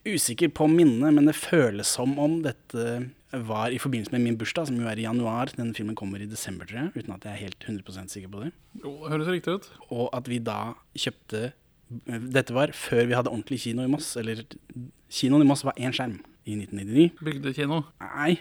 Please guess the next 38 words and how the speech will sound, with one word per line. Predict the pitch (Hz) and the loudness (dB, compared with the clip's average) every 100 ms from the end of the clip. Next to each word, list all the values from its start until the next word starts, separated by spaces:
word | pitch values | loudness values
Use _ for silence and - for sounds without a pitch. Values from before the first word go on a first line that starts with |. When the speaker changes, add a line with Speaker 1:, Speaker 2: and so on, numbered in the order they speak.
| - | -2
Speaker 1:
det | 143 | -6
var | 123 165 | -4 -4
kino, | 170 - - 131 123 | -6 -12 -4 0 4
men | 135 | 8
du | 139 | 8
kunne | 151 147 | 8 6
trekke | - 156 - 92 | 6 2 0 -4
fra | 123 | 2
lerretet, | 135 113 98 120 | 4 2 -2 -6
og | |
så | 117 113 | -4 -4
hadde | 110 | -6
de | 104 | -10
sånn | - 107 104 - | -8 -8 -8 -8
teater | 107 87 - | -8 -8 -12
og | 101 | -12
sånn | 92 | -10
der | - | -4
også. | - - - - | 0 2 4 4
Speaker 2:
Ja. | 156 135 - - - 196 - | 4 4 0 -4 2 2 2
Speaker 1:
<laughs> | - - - - - | -8 -8 -12 -12 2
På | 127 | 2
Parkteatret. | 117 180 - 175 170 160 98 _ | 4 2 0 -6 -4 -4 -6 _
Det | 165 143 156 | 0 6 8
minnet | 180 180 151 | 10 10 10
jeg | 143 | 10
har | 147 | 8
i | |
hodet, | 156 135 139 | 6 4 4
jeg | 135 127 | 2 2
vet | 117 - - | -2 -4 -8
ikke | 117 117 | -8 -6
om | 120 | -4
det | 120 | -4
stemmer, | 120 107 127 - | -4 -4 -6 -6
er | 113 120 | -6 -4
at | 123 - | -6 -8
vi | 120 120 123 | -6 -2 -2